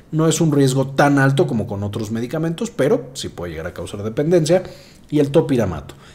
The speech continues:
que causa, de nuevo, mareo, sueño, pérdida de apetito y confusión. Verán que todos los que estamos viendo tienen eventos, eh, adversos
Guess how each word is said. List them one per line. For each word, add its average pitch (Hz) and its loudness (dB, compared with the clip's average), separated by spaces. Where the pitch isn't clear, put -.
que 123 -10
causa, 139 2
de 190 4
nuevo, 175 6
mareo, 123 4
sueño, 135 0
pérdida 120 4
de 110 0
apetito 117 -4
y 104 -8
confusión. 92 -10
Verán 170 4
que 196 4
todos 196 4
los 180 2
que 139 -6
estamos 135 0
viendo 185 4
tienen 143 2
eventos, 131 -2
eh, 107 -6
adversos 113 0